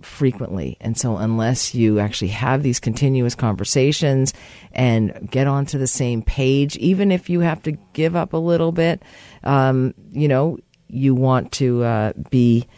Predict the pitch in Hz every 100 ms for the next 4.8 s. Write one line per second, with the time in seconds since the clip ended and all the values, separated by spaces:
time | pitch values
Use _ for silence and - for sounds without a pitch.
0 | - - - - - 104 - - 131 131
1 | 123 120 113 113 - 95 92 98 113 160
2 | - 160 170 170 - 190 202 214 - 208
3 | 226 240 240 220 208 202 196 190 202 185
4 | 180 185 185 - - 175 175 190